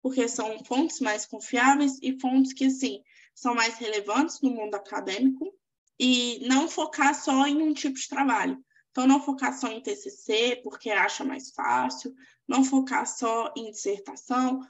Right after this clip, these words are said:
porque nem sempre tudo que você precisa tá ali. Então, você tem que ir mais a fundo, não focar só em artigos em português, porque muita, gente, muita coisa, muita coisa mesmo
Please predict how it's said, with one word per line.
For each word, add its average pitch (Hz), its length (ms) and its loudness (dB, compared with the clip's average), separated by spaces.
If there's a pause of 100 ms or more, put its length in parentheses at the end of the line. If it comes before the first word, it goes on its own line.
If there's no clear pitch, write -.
(140)
porque 262 300 2
nem 277 160 8
sempre 269 480 4
tudo 269 240 0
que - 60 -8
você 269 260 0
precisa 247 400 -4
tá 254 200 -2
ali. 233 160 -4
Então, - 200 -16
você 240 160 -8
tem 262 260 4
que 240 240 -4
ir 240 80 -6
mais 220 240 -8
a 262 120 -10
fundo, 262 500 4 (320)
não 302 160 6
focar 294 460 2
só 269 360 2
em 254 160 0
artigos 254 560 -2
em 214 120 -10
português, - 720 -4 (300)
porque 254 280 4
muita, 262 580 4
gente, 214 600 -6 (380)
muita 262 400 2
coisa, 180 580 -2
muita 226 400 -8
coisa 214 480 -4
mesmo 185 560 -6